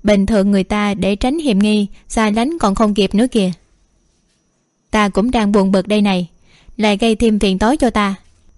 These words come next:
"Có điều nói đến thì cũng không phải là người lạ, có quan hệ thân thích với Hi chủ tử mà."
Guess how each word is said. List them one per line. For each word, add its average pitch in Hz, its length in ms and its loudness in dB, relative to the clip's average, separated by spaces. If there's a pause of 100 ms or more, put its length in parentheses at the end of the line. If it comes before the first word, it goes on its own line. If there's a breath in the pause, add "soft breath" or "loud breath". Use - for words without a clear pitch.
(380)
"Có 247 200 2
điều 220 200 4
nói 208 200 2
đến 233 320 0
thì 254 120 2
cũng 196 200 -2
không 208 220 -2
phải 208 220 -2
là 262 100 0
người 202 200 2
lạ, 185 300 -2 (520 soft breath)
có 262 160 4
quan 226 220 2
hệ 190 200 0
thân 214 200 0
thích 277 220 0
với 277 120 0
Hi 254 180 2
chủ 202 160 2
tử 190 220 0
mà." 190 260 -2